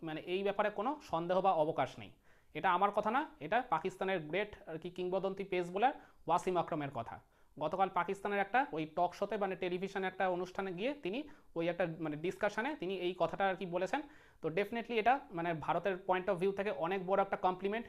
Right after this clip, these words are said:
ওয়াসিম আকরমের মতো একজন গ্রেট বোলার যখন ভারতকে এরকম কমপ্লিমেন্ট দেন, আর তিনি ওই জায়গায় আমি দেখেছি খেয়াল করে নিরপেক্ষ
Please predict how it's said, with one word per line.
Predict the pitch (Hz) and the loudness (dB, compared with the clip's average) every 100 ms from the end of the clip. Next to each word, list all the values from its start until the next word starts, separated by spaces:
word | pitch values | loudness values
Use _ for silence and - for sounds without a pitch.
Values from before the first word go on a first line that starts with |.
| - | -6
ওয়াসিম | 143 156 196 190 | -2 -2 -2 -2
আকরমের | 190 196 190 | -2 -2 0
মতো | 190 | 0
একজন | 185 190 143 | 0 0 -2
গ্রেট | 147 190 175 | 0 0 2
বোলার | 185 196 170 | 4 4 2
যখন | 170 165 | -4 -2
ভারতকে | 151 160 190 | -2 -2 -2
এরকম | 170 165 180 | -4 -4 0
কমপ্লিমেন্ট | 165 165 180 180 160 | 0 0 -2 0 0
দেন, | 156 190 - - | -2 -2 -16 -6
আর | 160 160 | -4 -2
তিনি | 220 233 | 0 4
ওই | 208 208 | 4 4
জায়গায় | 226 220 | 6 4
আমি | 226 | 4
দেখেছি | 208 208 202 | 2 0 -2
খেয়াল | - 190 180 | 2 2 4
করে | 226 262 165 | 0 0 0
নিরপেক্ষ | 208 214 214 | 2 2 -2